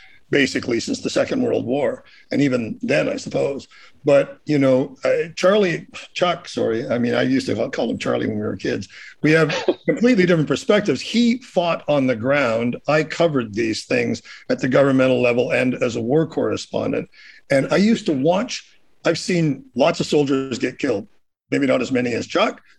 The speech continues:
but plenty. And, and then I hear their, their politicians and their parents say they died for freedom. And, uh, how, how,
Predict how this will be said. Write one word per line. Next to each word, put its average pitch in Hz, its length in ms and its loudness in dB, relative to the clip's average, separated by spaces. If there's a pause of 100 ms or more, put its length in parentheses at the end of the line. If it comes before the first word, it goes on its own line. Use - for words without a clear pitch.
(100)
but 254 220 -2
plenty. 208 360 0 (220)
And, 135 400 0
and 135 120 2
then 180 300 2
I 143 120 0
hear 175 460 0 (220)
their, 139 300 0
their 131 140 0
politicians 156 840 0
and 120 160 0
their 117 100 -2
parents 160 480 -2
say 131 380 -2 (260)
they 127 120 0
died 156 340 0
for 135 100 0
freedom. 208 640 -2 (380)
And, 139 340 0 (180)
uh, - 120 -2 (520)
how, 269 400 -2 (120)
how, 208 240 2